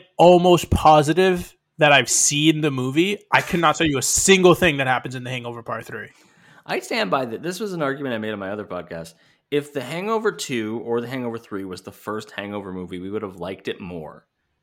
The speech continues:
Speaker 2: Because it would, if that was the first one and it had all those things, it would have been as memorable as the first movie.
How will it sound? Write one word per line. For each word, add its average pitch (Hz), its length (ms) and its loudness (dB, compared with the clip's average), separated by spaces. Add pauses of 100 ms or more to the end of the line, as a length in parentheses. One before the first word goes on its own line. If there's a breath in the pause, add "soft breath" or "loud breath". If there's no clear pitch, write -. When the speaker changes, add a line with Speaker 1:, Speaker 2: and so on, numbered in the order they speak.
(180)
Speaker 2:
Because 117 380 -8
it 107 100 -6
would, 110 260 -6
if 113 160 -10
that 139 220 -2
was 139 140 -4
the 131 100 -6
first 113 400 -12
one 151 300 -8
and 113 120 -16
it 107 120 -12
had 117 160 -6
all 110 180 -8
those 113 220 -8
things, 131 320 -10
it 131 100 -10
would 117 160 -4
have 113 140 -6
been 120 100 -8
as 117 140 -6
memorable 107 300 -6
as 95 180 -12
the 92 80 -16
first - 420 -14
movie. 190 440 -8